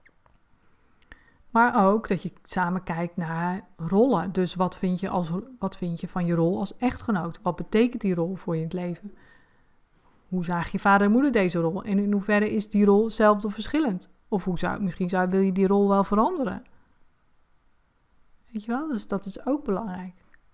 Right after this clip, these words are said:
Hoe zie je jezelf? In welke rol zie je jezelf? En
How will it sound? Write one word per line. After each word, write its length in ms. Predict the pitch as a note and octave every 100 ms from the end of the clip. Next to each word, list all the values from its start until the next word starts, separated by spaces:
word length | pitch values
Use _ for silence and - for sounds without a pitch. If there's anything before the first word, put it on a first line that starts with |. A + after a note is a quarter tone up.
| _ _
Hoe 180 | G#3+ G#3
zie 140 | G#3+
je 60 | G3
jezelf? 600 | G3 E3+ D#3+ F#3+ - - - _ _ _ _
In 140 | - G3
welke 280 | F#3+ F3+ F#3
rol 220 | G#3+ C4+
zie 160 | -
je 60 | F3+
jezelf? 280 | E3 E3 G3 - _ _ _ _ _ _ _ _ _ - _ _ - - - _ - _
En 500 | - A#3 A#3 A3+ A3+